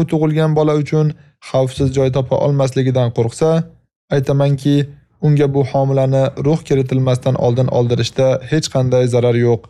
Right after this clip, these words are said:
Ayniqsa, hozirgi kunda ayolning homilador yoki yo'qligini aniqlash osonlashib, tibbiy vositalarning rivojlanishi bilan homiladorlikni birinchi haftadanoq aniqlash mumkin bo'lib qoldi. Homilani oldirish qanchalik erta bo'lsa,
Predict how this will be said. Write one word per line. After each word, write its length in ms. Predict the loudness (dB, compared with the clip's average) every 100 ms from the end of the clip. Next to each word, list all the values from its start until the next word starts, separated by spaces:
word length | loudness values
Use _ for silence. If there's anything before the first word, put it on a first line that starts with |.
| _ _ _ _ -2
Ayniqsa, 460 | 0 0 0 0 0 -2 -14 _
hozirgi 460 | -4 -2 0 -2 -2
kunda 300 | -2 0 0 0
ayolning 480 | 0 0 0 -2
homilador 600 | -2 -2 0 0 0 0
yoki 380 | 0 0 0 -2 0
yo'qligini 500 | 0 -2 -2 0 0
aniqlash 440 | 0 0 0 0
osonlashib, 680 | -2 -2 0 0 0 0 0 -4 -14 _ _ _ _
tibbiy 320 | -4 0 2
vositalarning 720 | 2 2 0 0 0 0 -2 0
rivojlanishi 640 | 2 2 0 -2 -2 -2
bilan 220 | 0 0 -2
homiladorlikni 880 | -4 -2 0 0 0 0 0 -2 -2 -2
birinchi 420 | 0 -2 0 -2
haftadanoq 600 | -4 -4 -2 0 2 0 0
aniqlash 460 | -2 0 0 -2 -2
mumkin 340 | -4 -4 -2 0
bo'lib 220 | 0 0
qoldi. 340 | 0 2 2 0 -2 _ _ _ _ _ _
Homilani 420 | -2 0 2 2
oldirish 400 | 2 0 0 -2
qanchalik 460 | 0 -2 0 0 0
erta 260 | -2 0 0
bo'lsa, 320 | 0 0 0